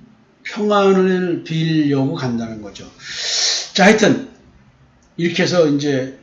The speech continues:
여인은 응급한 상황 속에서 자기 남편에게 애가 죽었다는 말도 안 하고 엘리사 선지자를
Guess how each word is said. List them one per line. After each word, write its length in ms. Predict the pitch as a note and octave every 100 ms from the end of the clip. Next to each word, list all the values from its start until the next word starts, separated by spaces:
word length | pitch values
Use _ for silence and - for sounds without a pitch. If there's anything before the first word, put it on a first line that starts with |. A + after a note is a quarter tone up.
| _ _
여인은 640 | C#3 D3 D#3 F3 G3 - - D3+
응급한 520 | G3+ A3 A3+ F#3+ F#3
상황 300 | E3+ E3 D#3
속에서 640 | D#3 C#3+ C3+ F3+ G3 -
자기 240 | - C#3 D3
남편에게 600 | C3+ C3+ C#3+ B2 B2+ B2
애가 180 | C3 C3
죽었다는 520 | C3 B2 B2+ A#2+ A#2
말도 380 | A#2 A2+ A#2+ A#2
안 120 | G#2+
하고 420 | G#2 D#3 A#3 - - - - _ _ -
엘리사 360 | - B2+ B2 C3
선지자를 720 | D3+ C3+ - - A2+ A2+